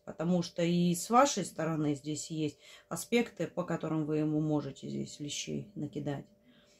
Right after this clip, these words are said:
Вот и плюс же здесь жизненные ещё обстоятельства будут. Здесь, знаете, вы сейчас находитесь в коалиции с высшими силами для того, чтобы преподать урок вашему товарищу. А он чувствует,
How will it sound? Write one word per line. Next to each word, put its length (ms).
Вот 200
и 40
плюс 320
же 280
здесь 320
жизненные 420
ещё 220
обстоятельства 760
будут. 400
Здесь, 180
знаете, 320
вы 140
сейчас 360
находитесь 460
в 100
коалиции 760
с 120
высшими 440
силами 440
для 180
того, 240
чтобы 300
преподать 680
урок 440
вашему 500
товарищу. 800
А 140
он 160
чувствует, 680